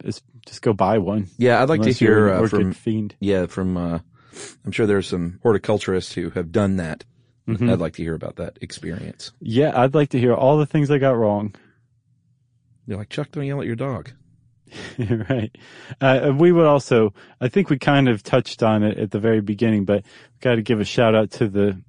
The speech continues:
Speaker 1: article, The Orchid Thief, and the movie that was based on it.
Speaker 2: Yeah.
Speaker 1: Adaptation.
Speaker 2: Yeah, I don't think we can, uh, like, in our,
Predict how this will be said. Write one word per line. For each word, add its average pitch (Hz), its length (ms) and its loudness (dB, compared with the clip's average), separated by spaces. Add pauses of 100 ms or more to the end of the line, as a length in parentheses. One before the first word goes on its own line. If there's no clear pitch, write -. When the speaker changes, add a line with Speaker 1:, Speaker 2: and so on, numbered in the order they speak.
(140)
Speaker 1:
article, 110 420 2
The 101 120 -2
Orchid 117 420 0
Thief, - 460 -4 (480)
and 110 140 -2
the 107 40 0
movie 120 340 4
that 104 220 2
was 98 180 -6
based 147 400 0
on 127 240 2
it. 123 80 2
Speaker 2:
Yeah. 107 320 2 (200)
Speaker 1:
Adaptation. 110 840 -2
Speaker 2:
Yeah, 127 180 4
I 135 40 4
don't 147 120 0
think 131 180 -6
we 113 120 0
can, 95 360 0
uh, 85 480 -4 (520)
like, 104 240 2
in 110 140 0
our, 120 180 0